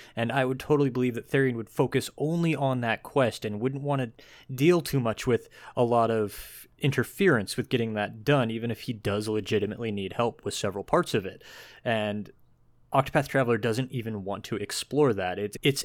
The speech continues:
eight different stories told simultaneously, side by side, all wrapped up in an R P G where they can join together these different archetypes into different parties. But the game itself and the story itself don't actually have anything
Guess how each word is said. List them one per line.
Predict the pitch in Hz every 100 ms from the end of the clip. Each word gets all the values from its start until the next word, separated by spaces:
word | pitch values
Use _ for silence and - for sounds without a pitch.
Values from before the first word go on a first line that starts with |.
| -
eight | 147 175 - 113
different | 135 - 170
stories | - 139 110 101 110 139 - - - - - _ _ _ _ _ _ _
told | - 131 131 131 - _ -
simultaneously, | - - 120 127 - 120 98 92 - 101 127 139 -
side | - 123 123
by | 139 127
side, | - 98 98 117 - - - -
all | 123 156
wrapped | 156 147 143
up | 127
in | 120
an | 117
R | 120
P | - 123
G | 123 151 135
where | 120 117 117 113 113 110 - 120 -
they | 117
can | - 113 110 107 104 _ _ _ _
join | - 135 120
together | 123 120 113 113 110
these | 110
different | - - 117
archetypes | 127 120 - 98 -
into | 101
different | 98 98 -
parties. | - 160 127 92 92 - - - -
But | 113 139 131
the | 117 117 -
game | - 202 214
itself | 202 - 185 170 147 139
and | 113
the |
story | - - 190
itself | 196 - 143 139
don't | 151 247
actually | - 208
have | 165 170
anything | 156 139 147 139